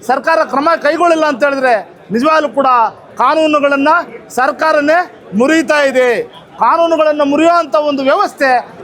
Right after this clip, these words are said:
ಸರ್ಕಾರ ಇವತ್ತು ಅದನ್ನ ಬೆಂಬಲಿಸ್ತಾ ಇದೆ ಅಂತ ನಾವು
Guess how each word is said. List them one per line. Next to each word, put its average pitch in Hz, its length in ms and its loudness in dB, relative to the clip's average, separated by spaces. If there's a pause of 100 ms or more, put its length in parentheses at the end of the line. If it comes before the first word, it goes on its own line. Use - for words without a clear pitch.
ಸರ್ಕಾರ 277 400 0 (100)
ಇವತ್ತು 277 320 -2 (480)
ಅದನ್ನ 285 280 0 (200)
ಬೆಂಬಲಿಸ್ತಾ 302 500 0
ಇದೆ 302 160 -2
ಅಂತ 277 160 -2
ನಾವು 247 520 0